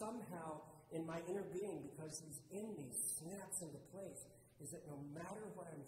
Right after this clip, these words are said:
facing, no matter my trial, no matter my struggle, no matter my exhaustion, I can come to him and rest in him and trust him that he is good and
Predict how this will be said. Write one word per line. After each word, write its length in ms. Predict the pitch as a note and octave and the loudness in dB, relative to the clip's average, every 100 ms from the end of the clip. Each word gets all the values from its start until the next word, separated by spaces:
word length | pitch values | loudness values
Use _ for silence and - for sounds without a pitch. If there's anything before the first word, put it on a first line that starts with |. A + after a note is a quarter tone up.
| - | -4
facing, 360 | D#3+ F3 D3+ A#2+ | -4 -4 -6 -6
no 80 | B2 C3+ | -6 -4
matter 280 | D3+ F3+ F#3 | -4 -2 -2
my 80 | D#3 - - | -2 -6 -8
trial, 360 | D#3+ D#3+ F3+ A2+ - - - - | -8 -6 -6 -6 -10 -14 -18 -10
no 80 | C#3 | -8
matter 240 | D3 F#3 F#3+ | -6 -6 -6
my 80 | C#3 | -6
struggle, 480 | A#2+ - F#3+ G#3 D#3 | -6 -6 -6 -6 -6
no 80 | C3+ C#3+ | -6 -6
matter 160 | E3+ G3 | -6 -4
my 120 | D3+ B2+ A#2+ | -4 -6 -6
exhaustion, 720 | C3+ - D#3+ F3+ F#3+ - B2+ G#2+ - - - - | -6 -6 -4 -2 -2 -4 -6 -10 -12 -18 -20 -10
I 80 | C#3+ C#3+ | -8 -6
can 120 | C#3+ B2+ - - | -6 -6 -10 -8
come 160 | F3+ | -4
to 180 | G#3 - - C#3+ | -4 -6 -8 -6
him 120 | B2 | -6
and 240 | B2 B2 A#2+ A#2 A#2 | -6 -8 -8 -8 -8
rest 400 | B2 E3+ F3+ - | -6 -4 -4 -4
in 80 | C3 B2 | -6 -6
him 120 | B2+ B2 | -8 -8
and 160 | B2+ A#2+ - - | -8 -10 -12 -14
trust 360 | D#3+ F3 G3 - - | -10 -8 -8 -8 -10
him 120 | B2 A#2 | -10 -8
that 160 | A#2 A#3 - - | -10 -10 -16 -12
he 400 | G#3 B2 A#2+ D3+ - - - - - - B2+ | -10 -8 -10 -12 -14 -20 -20 -20 -20 -20 -12
is 80 | A#2+ - - - | -12 -12 -14 -6
good 240 | D#3+ F3 F3+ - - - - - - - - | -4 -2 -4 -10 -14 -18 -20 -20 -20 -20 -14
and 80 | - | -12